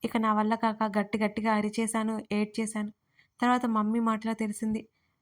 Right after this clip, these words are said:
నా అరుపులు వినిపించి అటు రౌద్ర, ఇటు అప్ప ఇద్దరు ఎంత కంగారు పడ్డారో అని. మా మమ్మీ చందు వాళ్ళకి ధైర్యం చెప్పడం సరిపోయిందట. సర్జరీ చేయాలి. డాక్టర్స్ మాట్లాడుకుంటుంటే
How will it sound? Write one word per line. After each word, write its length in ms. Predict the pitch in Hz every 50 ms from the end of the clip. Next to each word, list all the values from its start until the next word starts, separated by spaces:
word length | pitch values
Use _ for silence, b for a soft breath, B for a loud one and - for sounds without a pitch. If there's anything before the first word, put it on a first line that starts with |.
| -
నా 200 | 214 220 214 214
అరుపులు 300 | 214 214 214 - 220 226
వినిపించి 580 | 214 220 220 214 226 214 208 - 226 214 - - - -
అటు 140 | 220 214 214
రౌద్ర, 480 | 220 208 208 214 196 - 220 220 214 - - _ _ _ _ _ _ -
ఇటు 240 | 269 277 285 269 285 -
అప్ప 460 | 220 214 - - _ 254 233 226 233 - - _ -
ఇద్దరు 400 | 214 202 202 240 233 240 233 226 -
ఎంత 320 | 220 214 214 220 214 214 220
కంగారు 380 | 214 - 202 208 214 226 226
పడ్డారో 420 | 226 - 226 202 220 220 220 220 226
అని. 260 | 220 220 220 220 - _ b b b b b b b b _
మా 60 | 233 233
మమ్మీ 360 | 226 220 214 220 233 233 226 - 233
చందు 180 | 220 214 233
వాళ్ళకి 320 | 226 226 226 220 214 - 220
ధైర్యం 340 | 196 208 208 208 220 220 214
చెప్పడం 340 | - 208 208 - 226 240
సరిపోయిందట. 680 | 226 - 226 226 214 - 226 220 220 226 214 214 214 - - _ _ _ _ _ _ _ _ _ _ _ _ _ _ _ _ _ _ _ _ _ _ _ _ _ _ _ _ _ _ _ _ _ _ _ _ _ b b b b b b b b b b -
సర్జరీ 380 | - 254 247 - - 254 247 247
చేయాలి. 480 | 240 247 240 233 226 220 220 226 - _ _ _ _ _ _ _ _ -
డాక్టర్స్ 440 | 226 220 226 226 - 247 226 - 226
మాట్లాడుకుంటుంటే 920 | 220 214 214 214 220 226 220 - 226 214 208 208 208 220 226 214 214 b